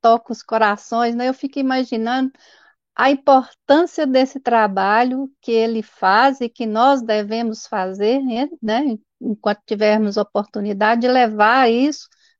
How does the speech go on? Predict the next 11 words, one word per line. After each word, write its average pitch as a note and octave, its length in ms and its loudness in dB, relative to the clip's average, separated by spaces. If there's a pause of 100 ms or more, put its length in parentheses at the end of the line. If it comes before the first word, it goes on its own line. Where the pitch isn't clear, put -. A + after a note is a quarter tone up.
para B3 260 0
os C4+ 140 -4
jovens. A3+ 840 2 (440)
Eu A3+ 120 2
conheço C#4 520 2
cidades B3 600 0
que C#4+ 140 -6
não C#4+ 140 0
têm E4 300 -2
nada C4 540 0
voltado A3 500 -2